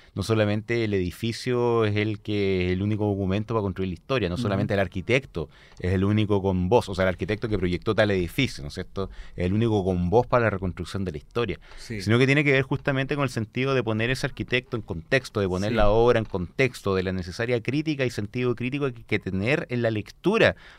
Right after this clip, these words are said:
Speaker 1: de esa fuente, cómo la interrogamos,
Speaker 2: Sí.
Speaker 1: ¿m? ¿Cómo la interrogamos? ¿Cuáles son hoy día el arsenal de preguntas que le podemos hacer a la historia? O sea, desde la historia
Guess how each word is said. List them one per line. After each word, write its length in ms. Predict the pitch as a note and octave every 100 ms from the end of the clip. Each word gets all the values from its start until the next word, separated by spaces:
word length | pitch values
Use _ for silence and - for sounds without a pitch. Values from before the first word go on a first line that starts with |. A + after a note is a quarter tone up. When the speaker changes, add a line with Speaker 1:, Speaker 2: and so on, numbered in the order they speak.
| - -
Speaker 1:
de 100 | A2
esa 160 | A#2 A#2+
fuente, 340 | D3+ C#3+ -
cómo 200 | G#2 C#3+
la 80 | D#3
interrogamos, 880 | D3+ C3 G#2+ A2 B2+ D#3 F#2 D#2 -
Speaker 2:
Sí. 180 | A2+ G2 -
Speaker 1:
¿m? 240 | G2+ A2+ C3 - -
¿Cómo 180 | A#2 C3
la 80 | C3+
interrogamos? 580 | B2+ G#2+ G#2 A#2+ A#2 F2
¿Cuáles 320 | A2+ B2 C3+
son 240 | - C3
hoy 160 | C3 A2
día 500 | B2+ F3 B2 G2 E2
el 120 | G2+
arsenal 480 | G2 - G#2 B2+ D#3+
de 100 | D3+
preguntas 520 | A#2+ A2 C#3+ F#3 F#3
que 100 | -
le 160 | C3 C3
podemos 420 | A2 B2+ D3+ C3+
hacer 360 | G2+ - E3 F#3
a 200 | F3+ E3
la 140 | D3+
historia? 560 | C#3+ - D#3 D3+ F3 - - -
O 60 |
sea, 120 | A2+
desde 240 | A#2 E3 G3
la 80 | F3+
historia 520 | - F3+ D3+ C3